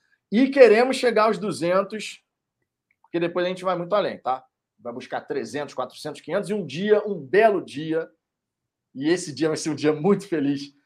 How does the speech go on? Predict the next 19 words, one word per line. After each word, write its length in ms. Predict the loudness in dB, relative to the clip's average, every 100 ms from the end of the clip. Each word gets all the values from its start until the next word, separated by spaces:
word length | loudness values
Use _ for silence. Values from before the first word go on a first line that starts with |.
| _ _ _
nós 380 | -2 6 6 6
chegaremos 560 | 4 4 4 2 0 -2
ao 120 | 0
milésimo 800 | -2 0 2 2 0 -2 -4 -2
membro 580 | -2 -2 -2 -4 -4 _ _ _ _ _ _ -6
aqui 320 | -6 -6 -8
no 100 | -6
programa, 520 | -2 -2 0 -2 -4
aqui 180 | -10 -10
no 140 | -10
Fala 260 | -4 -2 -2
Fogão, 460 | -6 -8 -4 -6
porque 240 | -8 -8 -4
realmente 500 | -2 -4 -6 -10 -10
a 60 |
gente 240 | -10 -14 -10
vai 240 | 0 0 0
conseguir 340 | -10 -10 -10
caminhar 460 | -8 -8 -6 -8